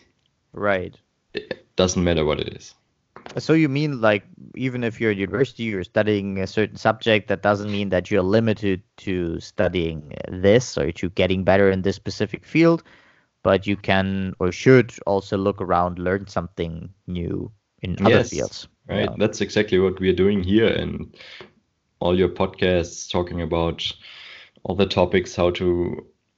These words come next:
Speaker 2: how to become better at things. Um,
Speaker 1: Mm-hmm.
Speaker 2: if you just look over the, over your personal horizon and be, uh, be open for things like that, I think that's really important.
Speaker 1: Right. I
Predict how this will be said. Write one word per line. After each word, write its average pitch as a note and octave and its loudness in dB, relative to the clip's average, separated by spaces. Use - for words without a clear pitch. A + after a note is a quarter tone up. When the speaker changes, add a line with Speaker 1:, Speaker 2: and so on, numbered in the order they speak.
Speaker 2:
how G#2 -10
to G2 -8
become F#2 0
better F2 4
at F2 2
things. F2+ -2
Um, F2 0
Speaker 1:
Mm-hmm. F#2 -8
Speaker 2:
if F#2+ -6
you A2+ 4
just - -2
look A2 -2
over F#2 2
the, - -8
over F#2+ 2
your E2 0
personal F2+ 0
horizon D#2+ 0
and C#2+ -6
be, - -6
uh, C#2+ -2
be - -4
open F2+ 2
for D#2 -4
things G2 -2
like E2 0
that, E2 0
I F2 -2
think G2+ -2
that's E2+ -2
really E2+ 2
important. E2 -2
Speaker 1:
Right. G#2 8
I - -14